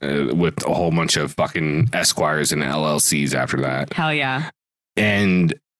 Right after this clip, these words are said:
Speaker 1: the first episode, I mean, just overarching thought, damn, this was, like, a fire ass fucking way to start off the season. I mean, everything from the cast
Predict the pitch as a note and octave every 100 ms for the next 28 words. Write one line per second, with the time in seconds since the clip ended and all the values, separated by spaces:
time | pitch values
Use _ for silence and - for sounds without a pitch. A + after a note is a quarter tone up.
0 | - G2 F#2+ - - B2 A#2 B2 - F#2+
1 | E2 - F2 D2 C#2+ - E2+ E2 D#2 _
2 | _ _ _ A2 G#2 - - - B2 B2
3 | B2 A#2 G#2+ - F2+ D#2 D#2 F#2 - _
4 | _ _ _ _ _ _ - G#2+ G#2 F#2+
5 | F2 F#2+ - C#3 B2 G2+ E2+ - - -
6 | - F#2+ F2+ F#3 - - - - D2+ D2+
7 | - - - D2+ - D2 C2+ B1+ - F2
8 | - _ - G2 F2 D#2+ E2 - E2 D2
9 | C#2 D2 - D2 D2 - D#2+ - E2 D#2+
10 | - - F3+ - F3 - - C#2+ - -
11 | A2+ G2+ F#2 F2+ - -